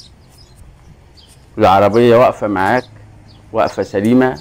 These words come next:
واقفة بشمختها. اخيرًا بتمنى من ربنا ان انا اكون وصلت لكم معلومة مفيدة، وان شاء الله في الحلقة الجاية هنتكلم عن البودي بتاع العربية ورقم الشاسيه وازاي تعرف مكان رقم الشاسيه.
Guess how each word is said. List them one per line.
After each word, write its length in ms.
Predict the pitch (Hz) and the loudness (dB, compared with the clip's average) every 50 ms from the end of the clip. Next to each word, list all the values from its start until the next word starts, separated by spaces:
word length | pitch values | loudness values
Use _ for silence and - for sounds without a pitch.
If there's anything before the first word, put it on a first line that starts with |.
| - - | -12 -6
واقفة 260 | 113 117 - - 113 104 | -2 -2 -2 -2 -4 -10
بشمختها. 720 | - - 104 92 87 - - 123 - - 139 135 151 - - - - - - - - - - - - - - - - - - - - - - - - - - - - - | -10 -8 -8 -8 -8 -6 -8 -8 -8 -8 -8 -10 -10 -10 -14 -20 -20 -20 -20 -20 -20 -20 -20 -20 -20 -20 -20 -20 -20 -20 -20 -20 -20 -20 -20 -20 -20 -20 -20 -20 -12 -10
اخيرًا 540 | 127 120 - 151 143 147 139 131 127 123 110 101 | -6 -2 2 4 4 4 4 4 2 2 0 0
بتمنى 440 | 113 117 - 135 135 139 139 131 120 | -2 -4 -4 -4 -4 -2 0 2 2
من 100 | 117 113 | 2 2
ربنا 640 | 107 107 104 90 90 104 110 117 117 113 87 87 | 2 2 0 -2 -2 -2 -2 0 0 0 0 0
ان 100 | 113 110 | 2 2
انا 140 | 110 110 110 | 2 2 2
اكون 240 | 107 - - 113 113 | 0 0 -2 -4 -2
وصلت 480 | 104 95 - - - 90 82 - - | -2 -2 -2 -4 -8 -8 -8 -8 -8
لكم 280 | 113 110 - - 110 104 | -10 -10 -8 -6 -4 -2
معلومة 520 | 104 92 80 87 101 107 107 104 101 95 | -2 0 0 0 2 2 2 2 2 2
مفيدة، 600 | 95 90 87 85 - 123 120 110 101 107 110 113 - _ _ _ | 2 0 0 -2 -4 -4 -4 -2 -2 -4 -6 -6 -10 _ _ _
وان 120 | - 101 101 | -12 -12 -10
شاء 260 | - - 127 107 107 | -6 -2 0 2 2
الله 160 | 104 104 110 | 2 0 -2
في 140 | 110 - 117 | -2 -4 -6
الحلقة 400 | 98 - - 117 120 107 69 76 | -10 -8 -4 -2 0 0 2 0
الجاية 580 | 90 87 92 110 107 104 101 98 95 98 - _ _ _ | 0 0 0 0 2 2 4 2 2 0 -2 _ _ _
هنتكلم 840 | - 107 104 98 87 - _ - 117 107 101 95 90 90 85 85 80 - | -12 -8 -6 -6 -6 -8 _ -6 -4 -2 -2 0 0 0 0 0 -2 -2
عن 400 | 85 87 82 82 90 90 82 - _ - | -2 0 0 0 0 -2 -2 -4 _ -10
البودي 460 | - 98 98 87 95 113 113 101 90 92 | -8 -6 -6 -2 0 2 2 2 0 -2
بتاع 240 | - - 85 76 | -6 -4 -2 -2
العربية 720 | 73 71 71 76 78 78 82 - 101 101 98 98 104 95 - _ | -2 0 0 0 0 0 -2 -2 0 0 0 2 0 0 -2 _
ورقم 460 | - 90 98 98 - - - 101 90 92 | -8 -4 -2 0 0 -2 -2 -6 -6 -6
الشاسيه 640 | 90 - 98 87 - - - 95 95 95 101 110 113 | -6 -8 -10 -12 -10 -10 -8 -4 -4 -4 -4 -6 -8
وازاي 320 | 87 98 92 87 113 107 101 | -8 -6 -2 0 0 0 0
تعرف 380 | - 113 101 98 92 92 90 - | 0 0 0 2 2 0 -2 -4
مكان 260 | 98 87 - 90 87 87 | -10 -12 -8 -6 -4 -2
رقم 340 | 85 85 - - 80 78 | -2 -2 -2 -4 -10 -10
الشاسيه. 520 | - - - 95 82 - - 80 69 58 | -10 -12 -12 -14 -14 -12 -10 -10 -10 -10